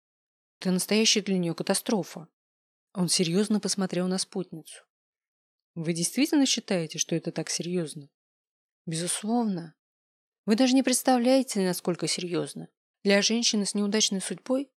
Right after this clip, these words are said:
внимание понравившегося ей мужчины очень важно. Испытать подобное разочарование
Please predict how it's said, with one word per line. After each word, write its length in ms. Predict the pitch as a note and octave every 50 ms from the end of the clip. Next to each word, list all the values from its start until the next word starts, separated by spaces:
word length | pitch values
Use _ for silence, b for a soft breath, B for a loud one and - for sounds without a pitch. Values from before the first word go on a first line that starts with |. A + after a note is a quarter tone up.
| _ _
внимание 440 | F#3+ F#3+ G#3 A3 B3 C#4+ C#4 B3+ G#3+
понравившегося 800 | - A3+ A3 A#3 B3 C4 B3 A3 F#3 - - F#3 F#3 - - F#3+
ей 160 | G3 G#3+ A3
мужчины 480 | G3+ F3+ E3 - - - A#3 A#3 F#3+ - _
очень 340 | - G#3+ - - A3 G3 G#3
важно. 340 | G#3 F#3+ F3 - - F#3 - - _ _ _ _ _ _ _ _ _ _ _ _ _ _ _ A3
Испытать 400 | - - - A#3+ - C#4+ C#4+ -
подобное 480 | - A#3+ A3 A#3+ A#3+ A#3 A#3+ A3+ G#3+
разочарование 800 | - F#3 F3 - - - F#3+ F3 F3+ F#3 F#3+ A3 A3+ G3 E3+ -